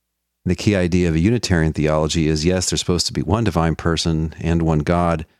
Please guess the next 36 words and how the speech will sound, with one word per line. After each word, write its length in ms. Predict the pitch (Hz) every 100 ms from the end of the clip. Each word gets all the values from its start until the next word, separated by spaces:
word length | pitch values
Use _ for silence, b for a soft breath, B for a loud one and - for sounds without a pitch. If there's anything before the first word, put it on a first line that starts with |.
| _
and 220 | - 82
they're 80 | 78
supposed 240 | - 87
to 80 | -
be 80 | 80
the 80 | 71
same. 720 | - 104 110 92 87 92 92 - _ _ _ _ -
I 40 |
mean, 100 | 87
he's 80 | 78
got 180 | 98 92
the 80 | 92
count 320 | - 92 85
of 80 | 78
divine 340 | 82 80 78
person 440 | - 107 101 90
right, 560 | 80 80 80 - - - _ -
but 100 | 82
he 40 |
doesn't 280 | 78 82 78
have 360 | 65 82 80 76
it 160 | 76
being 240 | - 80 78
the 60 |
one 160 | 76 71
God 420 | 71 87 85 78
necessarily. 800 | 71 - - 73 71 67 71 76 _ _ _ _ _ _ _ _ _
And 100 | 107
if 120 | 98
you're 80 | 95
talking 340 | 101 101 -
about 180 | 101 95
a 40 | 95
Unitarian 580 | 90 98 - 117 127
Christian 360 | 101 123 - 85
theology, 680 | 80 71 71 78 82 90